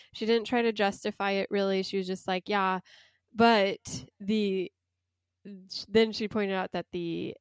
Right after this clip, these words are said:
YouTube culture as is has become too toxic for her to really feel like she's at home there anymore.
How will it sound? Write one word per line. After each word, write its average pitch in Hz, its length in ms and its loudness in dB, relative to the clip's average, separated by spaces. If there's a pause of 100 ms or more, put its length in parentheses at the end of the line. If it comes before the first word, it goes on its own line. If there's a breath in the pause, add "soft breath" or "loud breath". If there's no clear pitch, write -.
(300)
YouTube 226 640 0
culture 190 500 -2
as 196 300 -6
is 185 320 -8
has 185 160 -8
become 196 400 -10
too 202 240 -6
toxic - 500 -10
for 196 120 -8
her 185 160 -4
to 180 100 -4
really 180 320 -6
feel 175 340 -6
like 190 240 -6
she's 180 460 -10
at - 160 -6
home 196 300 -6
there 220 180 -4
anymore. 254 420 -2